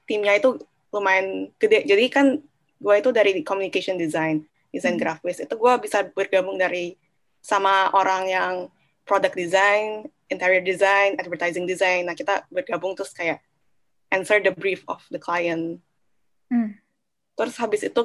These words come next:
Speaker 1: kita juga ada final year project. Itu
Speaker 2: Hmm.
Speaker 1: satu tahun juga. Jadi kayak ada dua project yang gede.
Speaker 2: Wow, <laughs> dua project at the same time? Right.
Speaker 1: Oke. Ya, final year project pas kita lagi for yang the big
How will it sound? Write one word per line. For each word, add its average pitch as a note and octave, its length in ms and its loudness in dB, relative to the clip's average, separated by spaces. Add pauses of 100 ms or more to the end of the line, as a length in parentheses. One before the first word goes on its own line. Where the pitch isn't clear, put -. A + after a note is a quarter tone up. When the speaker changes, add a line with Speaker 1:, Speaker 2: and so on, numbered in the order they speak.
Speaker 1:
kita - 240 -4
juga G#3 240 -2
ada F#3 400 2
final G3 240 2
year F#3 320 2
project. F#3 480 -4 (180)
Itu - 160 -8
Speaker 2:
Hmm. A3 140 -4
Speaker 1:
satu G3+ 180 -10
tahun F3 320 -8
juga. E3+ 240 -14 (140)
Jadi G3 340 2
kayak E3+ 200 -4 (100)
ada E3+ 80 -4
dua E3 240 -4 (100)
project D#3 320 -16
yang E3 160 -12
gede. - 160 -16 (220)
Speaker 2:
Wow, F4+ 240 6
<laughs> F#4 840 0
dua C#4+ 200 6
project C#4+ 320 4
at D4 100 2
the E4+ 80 2
same F#4+ 380 4
time? G4 400 6 (640)
Right. D#4 420 4
Speaker 1:
Oke. A#3 380 0 (320)
Ya, A3+ 480 2
final B3 240 6
year B3 160 4
project B3 500 2
pas A#3 160 0
kita A3+ 240 -4
lagi G#3 600 -2 (160)
for G3+ 240 2
yang G3 180 -2
the F#3+ 140 -4
big G3 240 -2